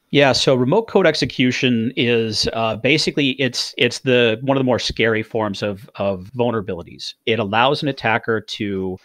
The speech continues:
exploit a system without needing to have local access to it. They also don't need to interact with a user to execute that attack. So they don't have to phish a user. They don't have to try to have somebody help them get the malware onto that system.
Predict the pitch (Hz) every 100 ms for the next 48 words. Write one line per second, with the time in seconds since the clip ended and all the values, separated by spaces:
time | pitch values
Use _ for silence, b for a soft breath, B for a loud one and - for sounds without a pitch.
0 | _ 139 139 - 135 127 123 - - 117
1 | - 117 104 98 _ _ _ 117 113 113
2 | 120 120 120 113 117 123 107 107 101 98
3 | - _ 117 113 - 95 95 - - -
4 | 90 - b b b _ 104 104 123 123
5 | 127 113 127 123 135 - 117 113 117 120
6 | 113 110 170 104 80 - 104 90 - -
7 | 90 87 92 117 - - 160 113 147 -
8 | 143 - 127 - 123 127 110 110 110 107
9 | 110 117 - 123 - 107 117 107 98 -
10 | b b b - _ - - 131 120 135
11 | 120 104 - 160 - 120 104 107 107 107
12 | 107 104 101 101 101 95 - - 151 -